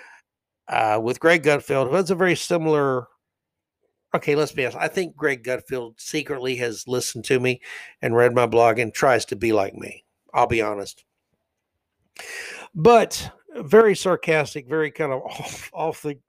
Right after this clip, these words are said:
off the kilt, uh, suit humor sometimes. But I want to be a guest, uh, when,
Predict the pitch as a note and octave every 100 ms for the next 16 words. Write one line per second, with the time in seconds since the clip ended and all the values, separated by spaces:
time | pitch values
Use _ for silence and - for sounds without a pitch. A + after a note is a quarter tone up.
0 | - D3+ - D3+ - E3+ D3+ D3 - D3
1 | C3 B2+ - - E3+ - F3 D3+ - D3
2 | B2 D3 C#3+ - - - - - - D#3
3 | D#3 D3+ D#3 A3+ A#3+ G#3+ A3 F#3+ E3+ F3
4 | A#2+ - - - - _ _ _ D3+ B2+
5 | A#2 A2+ A2+ C#3 B2+ C#3 C#3 C3 B2+ B2+